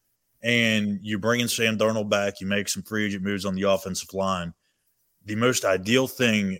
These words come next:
would be that the offensive line plays dramatically improved. Sam Darnold plays well enough to, to allow Kenny Pickett to,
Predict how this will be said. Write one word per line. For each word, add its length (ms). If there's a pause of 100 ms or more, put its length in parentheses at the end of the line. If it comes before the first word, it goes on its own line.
would 220
be 140
that 140
the 120
offensive 520
line 260
plays 300
dramatically 680
improved. 640 (840)
Sam 400
Darnold 540
plays 300
well 360
enough 540 (200)
to, 480
to 400 (180)
allow 460
Kenny 320
Pickett 440 (240)
to, 200